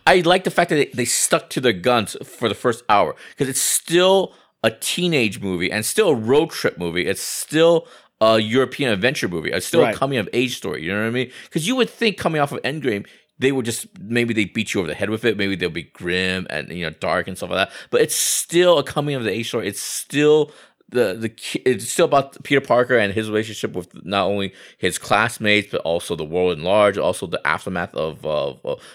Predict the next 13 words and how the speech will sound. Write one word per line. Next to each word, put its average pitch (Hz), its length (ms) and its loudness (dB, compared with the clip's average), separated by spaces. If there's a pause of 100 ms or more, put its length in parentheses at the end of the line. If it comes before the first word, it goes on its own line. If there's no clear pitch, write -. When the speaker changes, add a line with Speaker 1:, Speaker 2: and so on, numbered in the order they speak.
Speaker 1:
Tony 98 240 0
Stark's - 360 -4
death - 260 -2
and 113 100 -8
stuff 107 140 -4
like 107 100 0
that. 101 180 -2 (200)
It's - 180 -2
really 123 140 4
good. 78 180 -6
It's - 160 -8
fantastic. - 480 -4 (100)
Yeah. - 180 -8